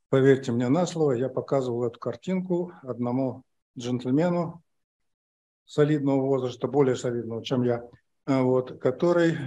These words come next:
э, собаку съел в области богословия, в области древнерусских текстов,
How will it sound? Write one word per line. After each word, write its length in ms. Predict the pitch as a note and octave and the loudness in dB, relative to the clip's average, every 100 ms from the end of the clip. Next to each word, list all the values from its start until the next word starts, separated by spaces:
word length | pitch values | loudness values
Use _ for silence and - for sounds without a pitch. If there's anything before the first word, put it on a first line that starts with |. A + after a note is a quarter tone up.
| D3 - | -8 -6
э, 160 | D3+ B2+ | -2 -2
собаку 480 | - F3 D3 A#2+ A#2+ | 4 8 8 6 2
съел 380 | - A#2+ A2 G2+ | -2 0 0 -2
в 100 | B2 | -2
области 460 | A2 A2+ G#2+ - | -2 -6 -10 -8
богословия, 840 | A2 A#2+ C#3 C#3+ B2+ D3 C3 C3 A#2 | -6 -2 -2 -2 0 0 2 2 0
в 80 | |
области 380 | B2 A#2 A2+ - | -2 -4 -8 -10
древнерусских 800 | A2+ A#2+ A#2 B2+ C3 B2+ A#2+ - | -8 -6 -4 -4 -4 -6 -10 -8
текстов, 520 | D3 D3 - B2 - | -4 -4 -4 -14 -14